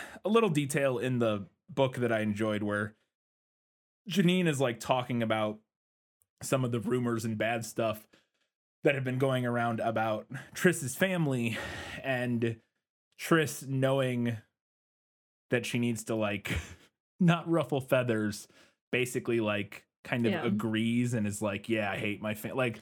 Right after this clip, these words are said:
Speaker 2: Yeah, she, she knows she needs to lie to get out of that situation.
Speaker 1: Yeah. Uh, and I like that little moment. The movie cuts that and just has her be like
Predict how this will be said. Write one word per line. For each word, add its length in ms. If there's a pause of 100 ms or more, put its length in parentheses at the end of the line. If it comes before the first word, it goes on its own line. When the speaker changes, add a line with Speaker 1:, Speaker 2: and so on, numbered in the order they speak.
(140)
Speaker 2:
Yeah, 200
she, 280
she 160
knows 160
she 140
needs 180
to 100
lie 280
to 80
get 160
out 120
of 60
that 200
situation. 600
Speaker 1:
Yeah. 240 (540)
Uh, 200
and 120
I 60
like 220
that 140
little 140
moment. 260
The 80
movie 220
cuts 300
that 120
and 100
just 140
has 220
her 80
be 180
like 400